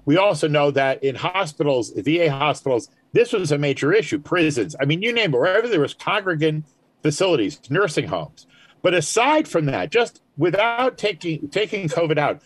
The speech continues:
three hundred forty workers die each day from hazardous working conditions.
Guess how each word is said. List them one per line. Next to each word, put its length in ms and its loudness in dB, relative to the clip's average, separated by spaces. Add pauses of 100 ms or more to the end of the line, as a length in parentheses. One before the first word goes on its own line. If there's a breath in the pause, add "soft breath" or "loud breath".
(160)
three 260 2
hundred 240 -2
forty 240 0
workers 460 0
die 260 0
each 300 -2
day 140 2
from 200 -6
hazardous 580 0
working 320 0
conditions. 720 -6